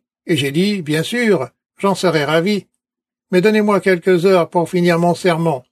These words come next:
Et puis, avant l'atterrissage, nous prendrons du temps pour parler. » Alors nous avons commencé à parler juste quand nous partions de Las Vegas pour Los Angeles, dans les airs, descendant.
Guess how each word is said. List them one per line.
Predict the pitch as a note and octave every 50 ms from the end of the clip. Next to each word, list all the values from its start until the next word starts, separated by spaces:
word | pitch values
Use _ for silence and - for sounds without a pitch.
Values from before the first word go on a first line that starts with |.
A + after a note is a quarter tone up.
| _ _ _ _ _ _ _
Et | G3 F3+ D#3+
puis, | - - F#3+ G#3+ A3+ G3
avant | E3+ F3+ F3+
l'atterrissage, | F3 E3+ - F3 D#3 D3+ D3+ C#3+ - E3+ E3 F#3 G3+ G3+ E3+ D3 B2+ B2+ _ _ _ _ _ -
nous | F#3
prendrons | E3 - F#3 F#3 E3 F#3 G#3 G3
du | F3 E3+ E3
temps | - - F#3 F3 E3+
pour | - F3+ D#3+ D#3
parler. » | - F3 E3 D#3+ D#3 D3+ C#3+ A#2+ A#2+ - _ _ _ _ _ _ _ _ _ _ _ -
Alors | - E3+ F#3+ A3 A3
nous | G#3 E3+ F3+
avons | F#3 F#3+ G3+ F3+
commencé | - F#3+ F3+ F3+ F3 D#3+ - - G3+
à | G3+ F#3
parler | - F#3 E3+ E3 E3 F#3+ F#3 E3
juste | D#3 G3 A3 G3 E3+ - - F3 E3+ D#3
quand | F#3 F#3+ F3+
nous | F3+ E3+
partions | - F3+ D3+ C3 - - F#3 G3
de | F3+ E3
Las | E3 F3 E3 D3
Vegas | D#3 D#3 D#3 C#3 C3 B2+ C#3+ E3 E3 - - E3+ D#3 D3+ -
pour | F3 D#3+ D3+
Los | D#3+ F3+ F#3 E3+ -
Angeles, | F#3 F3+ F3 E3 F3 F3+ G3 G3 F3 - - D3+ C3+ - _ _ _ -
dans | E3+ E3+ F3+
les | F3+ F3+ D#3+ E3+
airs, | E3+ D3+ C3 A#2 G#2+ A2 - _ _ _ _ _ _ _ -
descendant. | E3+ F3 E3+ - - E3 D#3 D#3 E3 F3+ E3+ C#3 -